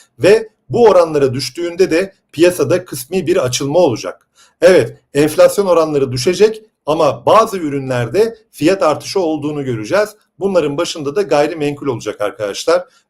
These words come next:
Özellikle konut ve arsa piyasasında, e, bir miktar, yani ciddi bir artış değil ama bir miktar fiyatlarda bir artış olacak. Bu arada konut piyasası gerçekten durgun vaziyette ama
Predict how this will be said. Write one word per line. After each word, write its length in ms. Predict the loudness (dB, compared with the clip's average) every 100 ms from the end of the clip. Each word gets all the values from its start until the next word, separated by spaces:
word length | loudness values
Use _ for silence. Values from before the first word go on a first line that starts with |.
| -4
Özellikle 720 | 0 2 0 -4 -4 -4 -4 _ _
konut 360 | -4 -4 -4 -2
ve 100 | 0
arsa 440 | 0 -2 -4 -6
piyasasında, 800 | -2 -2 -2 -10 -8 -2 -2 -2 _ _ -6
e, 40 | -2 -2 -2 -4 -4
bir 160 | -4 -4
miktar, 380 | -6 -4 -2 0
yani 240 | -2 -4
ciddi 420 | -8 -8 -8 -2
bir 140 | 0 0
artış 380 | -2 -10 -10
değil 260 | -8 -6 -4
ama 280 | -2 -2 -6 _ _
bir 160 | -8 -6
miktar 440 | -8 -4 0 0
fiyatlarda 640 | -2 -2 -2 -2 -6 -4 -4
bir 140 | -2
artış 260 | -2 -6 -8
olacak. 460 | -6 -4 -4 -6 _ _
Bu 140 | 2 4
arada 280 | 4 0 -2
konut 300 | -6 -6 -4
piyasası 360 | -4 -4 -4
gerçekten 640 | 0 2 0 -6 -4 -4 -6 _ -10
durgun 340 | -4 -4 -4 -4
vaziyette 460 | -2 -2 -4 -2
ama 300 | -2 -2 -6